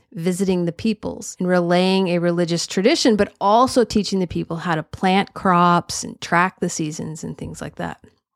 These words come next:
Vervoil instructed me for thirty days and thirty nights and never stopped talking, and my hand never stopped writing all of the symbols and all the creatures.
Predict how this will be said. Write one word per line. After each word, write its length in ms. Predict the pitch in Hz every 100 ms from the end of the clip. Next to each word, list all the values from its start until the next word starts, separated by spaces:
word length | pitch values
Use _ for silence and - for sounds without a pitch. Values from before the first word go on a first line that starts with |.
| _ - _ _ _ _ _ _
Vervoil 560 | 208 196 214 233 302 302
instructed 520 | 240 - 185 190 175
me 160 | 180
for 140 | 165 165
thirty 360 | - 180 185
days 400 | 185 160 156 156
and 180 | - 165
thirty 300 | - 170 160
nights 420 | 160 208 185 156
and 220 | 165 170 170
never 340 | 180 185 196
stopped 540 | 190 - 175 170 -
talking, 600 | - 170 165 - 175 - -
and 120 | 175
my 140 | 175 165
hand 600 | 147 185 180 165 160 -
never 260 | 175 175
stopped 380 | 175 - 160 -
writing 480 | 165 170 175 175 165
all 260 | - 170
of 140 | 190 170
the 80 | 175
symbols 580 | - 170 160 160 165
and 140 | - -
all 460 | 175 160 165 160 _
the 80 | 170
creatures. 680 | - 175 165 180 170 -